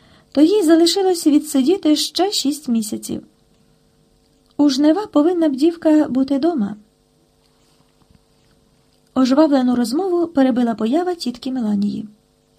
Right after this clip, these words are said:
Приїхала вона у наше поїздом,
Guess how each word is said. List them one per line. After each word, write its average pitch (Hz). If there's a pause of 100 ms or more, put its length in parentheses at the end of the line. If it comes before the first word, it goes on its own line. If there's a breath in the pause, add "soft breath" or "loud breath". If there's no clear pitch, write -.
(540 soft breath)
Приїхала 262
вона 254
у 254
наше 240
поїздом, 208